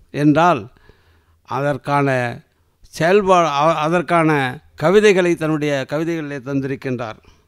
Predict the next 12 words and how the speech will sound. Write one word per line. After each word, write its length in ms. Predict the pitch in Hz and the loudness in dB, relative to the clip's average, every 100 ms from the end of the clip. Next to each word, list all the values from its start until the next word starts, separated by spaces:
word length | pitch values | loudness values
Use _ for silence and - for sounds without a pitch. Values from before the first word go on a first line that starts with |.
| _ _ _ _ _ _ _ _ _ _ _ _ _ | _ _ _ _ _ _ _ _ _ _ _ _ _
"ஓர் 380 | 143 175 220 214 | 0 4 6 6
நாட்டிற்கு, 760 | 185 208 175 208 165 208 214 | 6 4 4 2 4 4 4
ஓர் 300 | 175 202 214 | 8 8 8
ஊருக்கு 680 | 196 208 208 202 - 202 175 | 8 8 8 6 6 4 8
உரியதான 640 | 185 202 196 196 202 175 | 8 6 6 6 4 2
ஒற்றைச்சான் 520 | 160 202 202 190 185 180 | 0 -2 -2 2 2 4
நினைப்புடையர் 640 | 165 185 190 190 185 175 | 4 4 2 2 2 2
அல்லர் 580 | 156 175 185 185 131 123 | 2 4 4 4 2 0
பாரதி" 680 | 151 185 185 175 165 135 - | 4 6 6 4 2 0 -6
என்று 340 | 147 170 160 | 2 2 2
சொன்ன 400 | 160 160 165 147 | 2 2 4 2
பாரதிதாசன் 920 | 135 160 175 165 156 147 180 160 110 | 2 2 2 2 2 2 2 0 -2